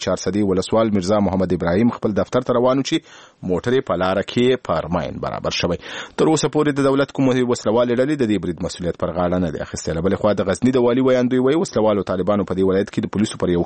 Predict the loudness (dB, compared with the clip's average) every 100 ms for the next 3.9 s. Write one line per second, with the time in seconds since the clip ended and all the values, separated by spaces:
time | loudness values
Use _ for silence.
0 | 0 0 2 0 -2 0 0 0 -2 -4
1 | -14 -16 -2 2 4 2 2 -4 -2 -2
2 | -2 2 2 2 0 -4 -4 -2 -2 -4
3 | -10 -8 -6 -2 -2 -4 -10 -8